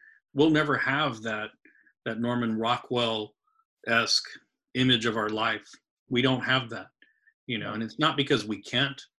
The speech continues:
Speaker 1: it's not because we don't deserve it or we're not entitled, but it's a matter of that's not what we are. We're of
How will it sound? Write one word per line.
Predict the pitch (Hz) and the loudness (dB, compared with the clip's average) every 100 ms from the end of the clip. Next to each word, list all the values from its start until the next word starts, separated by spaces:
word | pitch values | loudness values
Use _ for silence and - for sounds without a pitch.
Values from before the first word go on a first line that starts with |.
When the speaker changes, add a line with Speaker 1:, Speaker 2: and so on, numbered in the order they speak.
| _ | _
Speaker 1:
it's | 110 - | -14 -10
not | 120 | -4
because | 113 - 127 113 | -4 0 -2 0
we | 113 | -2
don't | 120 113 | -2 -4
deserve | 107 101 131 139 | -6 0 2 2
it | 113 117 | -2 -8
or | |
we're | 113 | -6
not | 120 117 | -4 -4
entitled, | 113 - 143 135 131 131 - 113 - - - _ | -8 -2 0 0 -4 -12 -14 -14 -16 -20 -20 _
but | 127 113 117 | -4 -4 -2
it's | 120 - | -2 0
a | 123 | 0
matter | 120 131 | 2 2
of | 117 | 2
that's | - 127 - | 0 -2 -2
not | 208 160 | -4 0
what | 147 135 | -2 -2
we | 143 139 | -6 -6
are. | 127 214 - - _ _ - | -6 -4 -6 -14 _ _ 0
We're | 123 220 | 4 4
of | 123 | 2